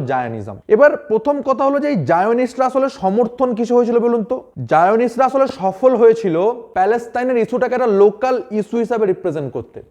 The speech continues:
আপনারা মনে করে দেখুন, এই সাতই অক্টোবর যদি ফিলিস্তিনের মুক্তি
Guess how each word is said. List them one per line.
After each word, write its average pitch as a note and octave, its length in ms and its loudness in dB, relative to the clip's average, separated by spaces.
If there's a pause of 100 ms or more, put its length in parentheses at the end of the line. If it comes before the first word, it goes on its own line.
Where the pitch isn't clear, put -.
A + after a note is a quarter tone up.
(180)
আপনারা B3 280 -2
মনে A#3 180 2
করে B3+ 120 6 (100)
দেখুন, A3+ 280 2 (500)
এই F#3+ 120 2 (100)
সাতই F#3 380 2 (180)
অক্টোবর A#3 520 2 (180)
যদি G3+ 280 0 (440)
ফিলিস্তিনের A#3 540 2 (180)
মুক্তি F#3+ 300 -6